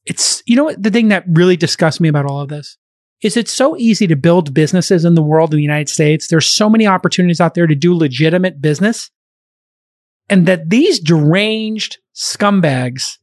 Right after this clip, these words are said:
can't just build a normal business. They have to go prey on people. I think they get some sadistic pleasure out of taking somebody's last ten thousand dollars.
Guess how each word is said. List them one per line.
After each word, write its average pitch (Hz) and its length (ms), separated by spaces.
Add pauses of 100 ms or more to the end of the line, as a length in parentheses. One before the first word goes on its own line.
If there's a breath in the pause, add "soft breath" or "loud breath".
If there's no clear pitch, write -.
can't 233 240
just 208 160
build 220 220
a 196 40
normal 185 320
business. 214 420
They 175 120
have 214 320
to 233 80
go 185 560
prey 220 320
on 247 100
people. - 220
I 247 160
think 349 220
they 311 120
get 170 280
some 170 240
sadistic 175 760 (1200)
pleasure 143 640 (440)
out 165 140
of 170 180
taking 220 580
somebody's 170 720
last 160 320
ten 160 180
thousand 147 320
dollars. 131 500